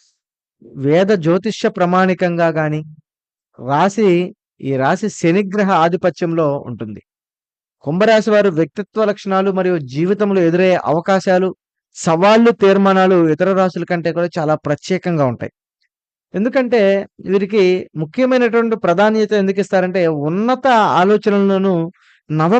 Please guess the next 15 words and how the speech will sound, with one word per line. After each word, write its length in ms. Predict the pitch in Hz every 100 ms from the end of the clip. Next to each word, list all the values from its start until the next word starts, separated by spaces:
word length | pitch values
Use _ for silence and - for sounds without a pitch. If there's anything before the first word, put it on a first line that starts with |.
| -
ప్రేరేపణకు 760 | 240 233 233 226 220 214 214 226
ప్రాధాన్యతనిస్తుంది 1040 | 214 180 185 196 196 185 180 165 175 185 165 165
కుంభరాశి. 520 | 165 139 127 113 - _ _ _ _ _ _ _ _ _ _
ఈ 80 | 135 - _
కుంభరాశి 520 | 170 196 285 285 269
సామాజికంగాను 1040 | 254 202 208 240 247 233 220 233 233 226 233 233 _ _ _ _ -
పరిచయాలు 500 | 160 185 220 214 220
బలంగా 520 | 170 139 165 202 220
కలిగి 300 | 208 202 196
ఉంటాయి. 380 | 196 185 196 208 214 _ _ _ _ _ _ _ _ _
పాత 260 | 143 156 196
స్నేహాలు, 600 | 226 202 202 202 214 214 214 -
బంధుత్వాలు, 760 | 127 156 185 220 - 214 214 208
బంధాలు 560 | 165 151 180 196 202 208
మరిచిపోరు. 640 | 165 165 165 170 190 190